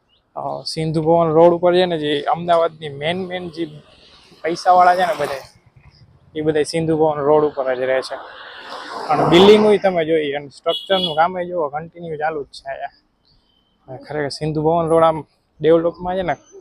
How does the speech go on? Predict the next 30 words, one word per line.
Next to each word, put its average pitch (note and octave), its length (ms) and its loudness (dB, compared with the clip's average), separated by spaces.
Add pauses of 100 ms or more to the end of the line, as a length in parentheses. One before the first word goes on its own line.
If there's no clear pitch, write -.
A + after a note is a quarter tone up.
(480)
અને D3 120 -2
અમદાવાદ F#3 440 6
અમે G3 180 2
તે G3 120 0
છે G#3 100 2
ને F#3+ 80 4
આપણે E3+ 220 2
ગુજરાતમાં F3 1000 0
ડેવલપનું E3+ 640 2
હબ E3 160 4
કહેવાય. C#3 260 -12 (720)
સૌથી E3+ 280 -2
વધારે E3 300 2
ડેવલપમાં D#3 520 -4
ગુજરાતમાં, D3+ 460 -4
ગુજરાતમાં D3+ 600 -10 (180)
હોય E3 120 -8
ને D3 120 -10
તો C3+ 140 -12
અત્યારે C#3 300 -8
અમદાવાદ C#3 420 -6
છે - 220 -20
આપણે. - 220 -14 (1600)
તો D#3 200 2
આ D#3+ 220 8
જે F#3 200 2
છે F3+ 160 -4
ઈ F3+ 260 0
સિંધુ F#3+ 360 2
ભવન, F3 320 8